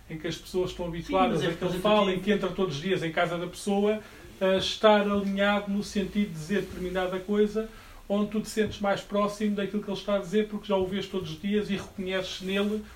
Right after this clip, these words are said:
Speaker 1: uma credibilidade que não reconhecerás ao presidente do Belenenses, porque é parte interessada do caso.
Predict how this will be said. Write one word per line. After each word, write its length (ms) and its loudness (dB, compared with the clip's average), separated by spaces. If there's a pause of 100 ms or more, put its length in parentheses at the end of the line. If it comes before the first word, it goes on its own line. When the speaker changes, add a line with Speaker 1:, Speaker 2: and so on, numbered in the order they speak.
(100)
Speaker 1:
uma 160 2
credibilidade 960 2 (280)
que 80 -2
não 120 2
reconhecerás 640 2
ao 60 0
presidente 360 0
do 80 -2
Belenenses, 400 2
porque 220 -4
é 40 2
parte 260 0
interessada 380 0
do 100 -2
caso. 300 0